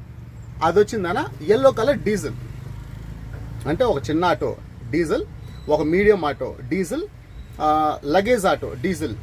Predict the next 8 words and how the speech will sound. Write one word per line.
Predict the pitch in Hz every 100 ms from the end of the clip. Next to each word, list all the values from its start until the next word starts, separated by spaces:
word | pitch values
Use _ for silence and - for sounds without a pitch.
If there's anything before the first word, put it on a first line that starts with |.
| - - - -
ఈ | 147
మూడు | 175 160 180 247 262
ఆటోలు | 254 202 208 220 240
అమ్మేద్దాం | 156 180 202 175 165
అనుకుంటాను | 147 147 143 135 135 160
అన్నాడు. | 131 107 - - - - - - - 180
నేను | 196 220
అడిగా, | 180 214 196